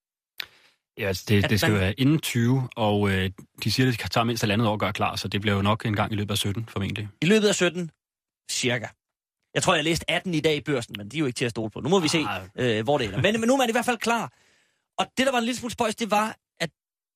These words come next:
Speaker 2: det er med støtte fra S F, at man gør klar til den her, øh, øh, børsnotering.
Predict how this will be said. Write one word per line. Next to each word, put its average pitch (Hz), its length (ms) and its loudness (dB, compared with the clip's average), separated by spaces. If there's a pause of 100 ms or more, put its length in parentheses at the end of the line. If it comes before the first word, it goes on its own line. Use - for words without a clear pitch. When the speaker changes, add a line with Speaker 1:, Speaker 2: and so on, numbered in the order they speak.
(220)
Speaker 2:
det 180 140 0
er 175 40 4
med 156 140 -2
støtte 240 460 0 (160)
fra 175 120 -2 (140)
S 175 120 -2 (120)
F, - 180 -14 (1500)
at 156 100 0
man 160 140 2
gør 165 120 2
klar 139 200 0
til 123 160 -4
den 117 100 -6
her, 117 240 0
øh, 78 320 -8 (140)
øh, - 340 -10
børsnotering. 117 600 -2